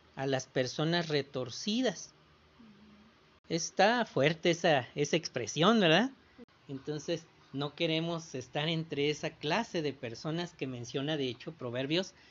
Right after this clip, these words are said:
tres treinta y dos, ¿verdad? Bien, Jacielito, ahora bien, ¿qué hay de ser honesto en el ámbito familiar?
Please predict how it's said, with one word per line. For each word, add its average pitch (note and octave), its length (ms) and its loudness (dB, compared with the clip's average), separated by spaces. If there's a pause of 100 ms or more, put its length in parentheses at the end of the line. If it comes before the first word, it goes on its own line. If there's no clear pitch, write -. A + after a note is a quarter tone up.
(540)
tres C#3+ 400 4
treinta B2 420 -6
y G#2+ 80 -10
dos, G2+ 280 -12
¿verdad? D3+ 280 -4 (2750)
Bien, G#3 220 12
Jacielito, D3 720 10
ahora G#3+ 300 12
bien, C#3 280 12 (120)
¿qué A#3+ 240 12
hay B3+ 180 12
de A#3 160 10
ser G3+ 580 10 (520)
honesto F#3 760 10 (460)
en C#3 640 8
el C3+ 140 10
ámbito D#3 460 10
familiar? E3+ 520 6